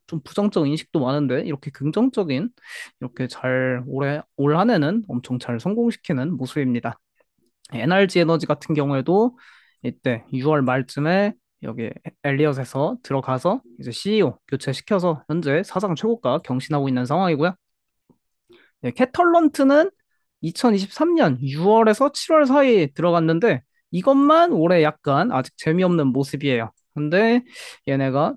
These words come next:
조금 그 기업 이사회를 바꾸고 기업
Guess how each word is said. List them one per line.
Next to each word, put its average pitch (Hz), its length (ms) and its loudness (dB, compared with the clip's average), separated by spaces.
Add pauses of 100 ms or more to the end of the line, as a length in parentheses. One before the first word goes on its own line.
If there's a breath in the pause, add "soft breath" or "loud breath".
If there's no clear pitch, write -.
조금 160 420 -4 (220)
그 123 240 -8
기업 147 300 -2
이사회를 147 460 2
바꾸고 156 580 -2
기업 151 300 -2